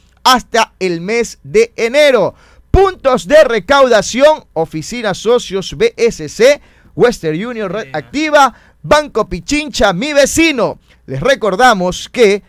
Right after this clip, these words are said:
Speaker 1: como lo establece el estatuto vigente, todo socio con cuatro cuotas pendientes pasa a ser inactivo y aquellos asientos sectorizados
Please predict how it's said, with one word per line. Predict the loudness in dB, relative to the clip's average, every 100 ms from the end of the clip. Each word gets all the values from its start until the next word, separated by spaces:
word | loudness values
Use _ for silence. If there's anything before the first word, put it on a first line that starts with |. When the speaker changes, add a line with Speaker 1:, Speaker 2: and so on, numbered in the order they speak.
| _ _ _
Speaker 1:
como | -4 -2 2
lo | 2
establece | 2 -2 0 0 0 -4
el |
estatuto | -4 -4 -8 -8 -8 -8
vigente, | -6 -6 -6 -6 -12
todo | -6 -4 -4
socio | -4 -4 -4 -8 -10
con | -12 -12
cuatro | -4 -2 -2 -10
cuotas | -6 -8 -6 -10
pendientes | -8 -10 -4 -4 -4 -10 -10 -8
pasa | -2 -2 -2
a | -10
ser | -4 -4 -4
inactivo | -8 -6 -4 -6 -4 -6 -2 -4 -6 _ _ _
y | 0
aquellos | 0 0 -2 2 2 2 -2
asientos | -8 -8 -8 -8 -8 -6 -10 -8
sectorizados | -14 -10 -12 -6 0 2 4 0 -4